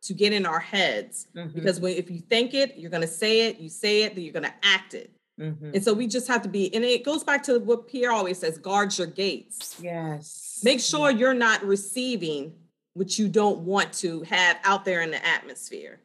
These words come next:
Speaker 2: Mm-hmm. Mm-hmm.
Speaker 1: And so we have to begin to look past what we feel. And I'm learning about oper-, not operating in my flesh.
Speaker 2: Yeah.
Speaker 1: Right?
Speaker 2: Yeah.
Speaker 1: And start looking at what the word says.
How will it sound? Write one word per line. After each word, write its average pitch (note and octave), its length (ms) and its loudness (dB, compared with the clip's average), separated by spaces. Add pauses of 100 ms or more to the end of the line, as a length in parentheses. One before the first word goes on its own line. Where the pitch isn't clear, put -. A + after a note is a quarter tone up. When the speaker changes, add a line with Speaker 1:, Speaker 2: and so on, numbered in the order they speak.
Speaker 2:
Mm-hmm. F3+ 680 -10
Mm-hmm. D#3+ 280 -8
Speaker 1:
And G3+ 100 4
so G3+ 460 4
we C4+ 160 0
have C#4+ 240 2
to G#3+ 360 0 (400)
begin B3 480 2
to G3 520 2
look G#3 240 -2
past A3 360 2
what G3+ 160 -2
we B3 140 -6
feel. F#3 580 0 (640)
And F3 100 0
I'm F#3+ 120 2
learning G3 260 2
about F#3+ 260 2
oper-, F#3 400 -2
not G3+ 280 2
operating F#3 520 0
in E3+ 100 -4
my F#3 140 2
flesh. F#3+ 580 -2 (100)
Speaker 2:
Yeah. F3+ 280 2
Speaker 1:
Right? F3+ 340 2 (200)
Speaker 2:
Yeah. E3+ 260 2
Speaker 1:
And D3+ 100 -6
start A#3+ 400 2
looking A#3+ 500 2
at E3 300 4 (240)
what G3+ 360 0
the G3+ 100 4
word F#3+ 440 2
says. - 640 -4